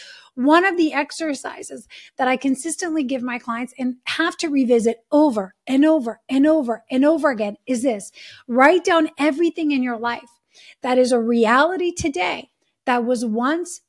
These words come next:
just a dream. Here's the thing. We've got to dream bigger. One of my key lessons from twenty twenty-three was, "Christine, you are not even beginning to scratch the surface. You have been playing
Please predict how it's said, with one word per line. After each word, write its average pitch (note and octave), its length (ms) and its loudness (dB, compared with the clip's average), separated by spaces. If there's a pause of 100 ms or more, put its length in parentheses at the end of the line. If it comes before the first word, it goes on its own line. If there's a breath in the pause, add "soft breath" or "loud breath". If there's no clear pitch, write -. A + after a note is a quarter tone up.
just A#3 300 -6
a B3 80 -4
dream. G#3+ 400 -10 (220 soft breath)
Here's E4 220 -2
the E4 100 -4
thing. A3+ 400 -4
We've C4 240 -8
got C#4 420 -2
to D#4 100 -8
dream B3 300 -4
bigger. A#3 260 -4
One A#3+ 160 -4
of D#4 60 -2
my D4+ 140 -4
key C#4+ 260 -6
lessons B3 460 -6
from A#3 180 -12
twenty C4 260 -6
twenty-three B3+ 440 -6
was, A#3 200 -6
"Christine, B3 520 -6 (260 loud breath)
you B3+ 220 2
are D4+ 100 2
not A3+ 240 0
even A#3 420 -4 (220 soft breath)
beginning B3+ 680 0
to - 160 -6
scratch A3+ 580 -2
the A#3+ 100 -6
surface. A3+ 460 -8
You D4+ 160 2
have B3+ 80 0
been G#3+ 220 -6
playing C#4+ 460 0